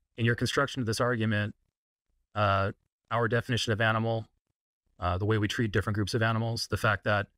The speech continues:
I feel very differently about stepping on a cockroach versus kicking a dog versus murdering my neighbor has nothing to do with what you're gonna feed into those premises.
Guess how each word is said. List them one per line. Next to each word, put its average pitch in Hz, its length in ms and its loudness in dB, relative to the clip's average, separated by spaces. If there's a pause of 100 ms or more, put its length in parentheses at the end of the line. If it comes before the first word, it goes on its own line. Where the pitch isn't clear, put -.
(380)
I 101 60 -4
feel 107 220 2
very 101 140 0
differently 117 320 0
about 95 160 2
stepping 107 280 -2
on 104 80 0
a 95 60 -2
cockroach 107 460 0
versus 110 280 -2
kicking 113 240 -2
a 104 60 2
dog 104 420 0
versus 104 320 0
murdering 104 320 4
my 101 100 2
neighbor 113 380 0 (480)
has 117 160 -2
nothing 107 320 2
to 110 80 0
do 104 460 0 (260)
with 95 120 -2 (180)
what 127 180 0
you're - 60 -10
gonna 110 120 -2
feed 123 160 -2
into 110 120 2
those 95 140 2
premises. - 680 0